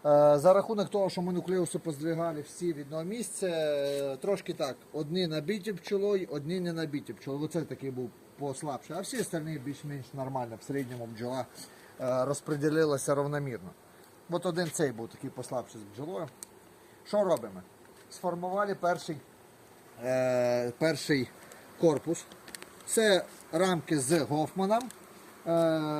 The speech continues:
в переміжку. Медові, е, розплодні і тому подібне. Що нам треба? Нам, щоб потім на цьому всьому не шукати матку,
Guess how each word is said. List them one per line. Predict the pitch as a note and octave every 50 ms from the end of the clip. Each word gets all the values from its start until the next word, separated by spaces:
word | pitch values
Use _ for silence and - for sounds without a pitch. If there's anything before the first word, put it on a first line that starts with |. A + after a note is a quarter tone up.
| D3
в | D3 D3 D3 C#3+ -
переміжку. | - G#3+ G#3 G#3 F#3+ E3+ C#3+ C3 - - - - - - - - - - -
Медові, | E3+ F#3 F#3+ E3 F#3+ F#3+ F#3+ A3 B3 B3 A#3+ A3
е, | G#3 F#3+ E3 D#3 D3 C#3+ C#3 C3+ C3+
розплодні | C#3+ C#3+ - - - F3 G3 F#3 D3+ D#3
і | D#3 D3+
тому | - D3+ D3 D3 C#3+
подібне. | - D3 C3+ B2 A#2+ G2+ F#2 F#2 - -
Що | - G3+ G#3
нам | F#3+ F3 D#3+
треба? | C3+ C#3+ D3+ C3 G#2+ G#2 G#2 -
Нам, | B2+ E3 F#3+ G3 E3+ - - -
щоб | - - - G3 F3 E3+ D3+ -
потім | F#3 F#3 E3 - D3+ C3+
на | C#3 C#3
цьому | C3+ - F#3 F#3 E3+ D#3+
всьому | C3+ - - F3+ E3 D#3 D3
не | C#3+ C#3 C3
шукати | - D3 - E3 D#3 D3 - C#3
матку, | A#2+ A#2+ B2+ C3+ - - G#3